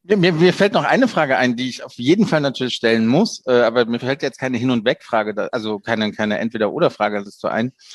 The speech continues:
Geheimtipp in, in, in, im südlichen Afrika oder in Mecklenburg-Vorpommern? Und wenn, und dann,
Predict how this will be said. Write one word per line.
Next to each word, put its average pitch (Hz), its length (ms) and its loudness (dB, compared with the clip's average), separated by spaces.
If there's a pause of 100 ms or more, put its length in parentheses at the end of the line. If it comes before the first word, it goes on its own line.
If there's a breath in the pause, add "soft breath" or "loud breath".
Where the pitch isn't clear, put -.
(640 loud breath)
Geheimtipp 185 520 0
in, 156 280 2
in, 139 420 0
in, 127 600 -2
im 127 200 -6
südlichen 143 340 -8
Afrika 220 540 0
oder 156 540 4
in 131 440 -2
Mecklenburg-Vorpommern? 107 1080 -4 (960 soft breath)
Und 127 260 2
wenn, 135 340 0 (100)
und 131 300 -4
dann, 208 340 2